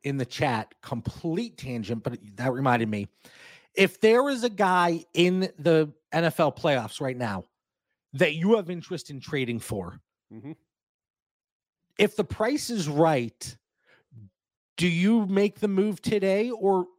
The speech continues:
Speaker 1: would you like to make sure there's no crazy injuries in the playoffs? For me, if the price is right,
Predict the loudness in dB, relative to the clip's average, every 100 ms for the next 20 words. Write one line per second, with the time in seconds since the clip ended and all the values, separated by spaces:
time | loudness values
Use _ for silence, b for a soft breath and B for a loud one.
0 | _ _ -12 0 0 0 -2 2 2 2
1 | -2 -2 0 -2 -2 0 2 4 2 2
2 | 2 2 0 -4 0 0 0 -4 -6 -6
3 | -4 -4 -6 -8 -6 -4 -4 -8 -12 B
4 | B 2 2 6 6 6 4 0 -4 -4
5 | -4 -4 -6 -4 0 2 0